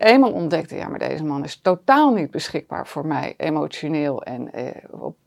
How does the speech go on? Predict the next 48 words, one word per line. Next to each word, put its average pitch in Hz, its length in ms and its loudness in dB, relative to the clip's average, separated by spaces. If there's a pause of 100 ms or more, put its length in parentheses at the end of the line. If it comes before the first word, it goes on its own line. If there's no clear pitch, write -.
voor - 220 -4
het 143 140 -6
pad 240 180 4
dat 220 140 0
ik 202 140 -6
ga, 170 240 -10
dacht 151 180 -12
ik, - 60 -20
ja, 139 100 -6
dit 160 200 -4
heeft 180 260 -2
gewoon 180 200 -4
geen 175 200 -8
zin. 254 220 0
En 156 180 -2 (340)
het 175 140 4
lijkt 196 280 10
wel 180 220 8
bij 170 380 8
André 190 420 4
alsof 180 340 0
het 180 260 -4
precies 269 440 2 (280)
omgekeerd 208 680 4
gaat. 175 280 -6
Dus 170 160 -8
dat 196 200 -2
we 165 220 -2
de 175 140 -2
seksualiteit 214 680 2
eigenlijk 175 340 -2
het 165 80 0
laatste 240 500 0
stuk - 280 -2
is. - 300 -6 (460)
En, - 160 -16 (180)
en 170 160 -6
wij 180 140 0
zijn 175 180 -2
nu 165 120 -4
zeven 208 420 6
jaar 175 120 -2
verder. 202 260 -4
We 220 60 -8
zijn 180 300 -8
overigens, - 420 -6
we 170 80 -4
zitten 180 300 0